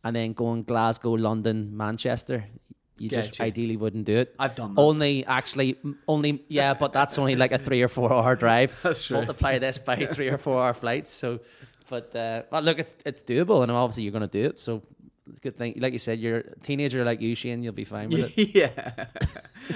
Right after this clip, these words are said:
Speaker 2: I'm that young. I have to get, like, a chaperone from the airline to come with me on the flights. But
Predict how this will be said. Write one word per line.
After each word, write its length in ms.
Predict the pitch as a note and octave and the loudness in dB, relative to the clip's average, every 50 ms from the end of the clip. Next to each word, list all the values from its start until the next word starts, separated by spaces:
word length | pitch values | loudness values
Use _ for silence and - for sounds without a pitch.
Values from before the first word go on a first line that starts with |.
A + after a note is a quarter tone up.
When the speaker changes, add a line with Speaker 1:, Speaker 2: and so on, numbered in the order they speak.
| G#3 - C#3+ - - | -4 -4 -4 -2 0
Speaker 2:
I'm 140 | F3 E3+ E3+ | 0 2 4
that 220 | F3+ E3 E3 D#3 D#3 | 4 4 4 4 2
young. 280 | C3 A#2+ C3 D3 D#3+ | 2 2 2 2 2
I 100 | D#3+ C#3 | 2 2
have 140 | C3 C3 C3 | 2 0 -2
to 80 | - B2+ | -4 -4
get, 180 | B2 A#2+ F#2+ | -4 -2 -2
like, 180 | A2 A#2 A2+ B2 | -4 -4 -4 -6
a 40 | A#2+ | -6
chaperone 500 | A#2+ - C3 B2+ A2+ C#3+ D3+ D#3 D#3+ D#3 | -6 -4 -4 -4 -4 -4 -4 -4 -4 -2
from 180 | D#3 C#3 A#2+ | -4 -4 -4
the 120 | A#2+ A2+ A2 | -2 -2 -2
airline 340 | A2 A2 B2 D3+ D#3 D#3+ | -2 -2 -2 -2 -2 -4
to 60 | D3+ D3 | -4 -4
come 180 | - B2+ A#2 | -6 -6 -4
with 200 | A2+ A2+ A2+ - | -4 -6 -6 -6
me 80 | D3+ C#3+ | -6 -6
on 80 | B2+ | -6
the 80 | B2 A2+ | -6 -8
flights. 340 | - C3+ B2 B2+ E3+ F#3+ - | -6 -4 -4 -4 -4 -6 -6
But 280 | - B2+ B2+ B2+ - | -8 -8 -8 -8 -8